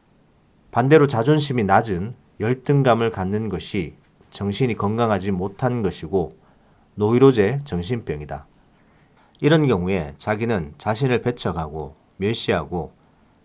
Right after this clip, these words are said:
미워하고 우습게 보고 있으면서 남은 자기를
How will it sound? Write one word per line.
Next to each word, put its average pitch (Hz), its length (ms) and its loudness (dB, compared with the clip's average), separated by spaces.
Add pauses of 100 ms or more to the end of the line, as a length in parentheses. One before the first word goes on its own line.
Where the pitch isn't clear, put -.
미워하고 90 680 0 (600)
우습게 143 400 0
보고 110 260 2
있으면서 80 640 -8 (520)
남은 131 360 0
자기를 101 540 -4